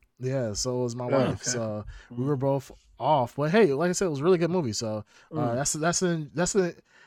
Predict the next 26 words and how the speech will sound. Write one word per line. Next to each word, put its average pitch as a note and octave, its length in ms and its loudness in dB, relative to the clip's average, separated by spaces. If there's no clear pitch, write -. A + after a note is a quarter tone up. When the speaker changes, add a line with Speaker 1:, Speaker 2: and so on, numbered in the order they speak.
Speaker 1:
that's A#3+ 140 0
a G3 40 0
good F#3 240 0
thing F3 280 -2
to - 120 -6
enjoy. C3 480 -2
If B2 100 -6
you G3 80 0
can F#3+ 220 -4
guess D3 240 0
the D#3 100 -6
entire C3+ 300 -4
story, C3+ 480 -4
like, B2+ 240 -2
<laughs> - 0 -
in, D3 240 -2
like, B2 220 -8
a, - 120 -10
a B2+ 100 -6
quarter D3+ 300 0
of C#3 60 2
the C#3 60 2
way C3+ 200 0
through, D3 320 -4
then C3 220 0
Speaker 2:
Mm. A#2 240 -6